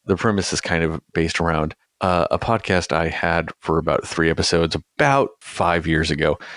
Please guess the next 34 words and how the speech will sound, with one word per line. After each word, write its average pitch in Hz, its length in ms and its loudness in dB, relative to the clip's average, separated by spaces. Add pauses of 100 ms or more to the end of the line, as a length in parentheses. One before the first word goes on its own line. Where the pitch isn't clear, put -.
(220)
But 147 140 4
essentially 135 340 4
what 101 100 6
we're 92 120 4
gonna 85 160 2
do 85 260 4
is 92 140 2
we're 92 160 2
going 104 380 4
to 110 380 4 (280)
take 87 160 0
a 87 40 2
bad 82 320 0
movie, 104 460 2 (400)
and 107 380 2
one 117 360 2
of 90 100 4
us 98 340 2
is 95 240 2
tasked - 520 -2
with 95 200 2
fixing - 480 0
it, - 240 0 (240)
and 139 280 4
the 110 180 4
rest 85 240 2
of 90 80 -2
us 90 160 0
will 90 100 4
be 85 140 2
giving 87 260 0
suggestions 85 760 0 (160)
throughout 90 560 2
it. 90 200 0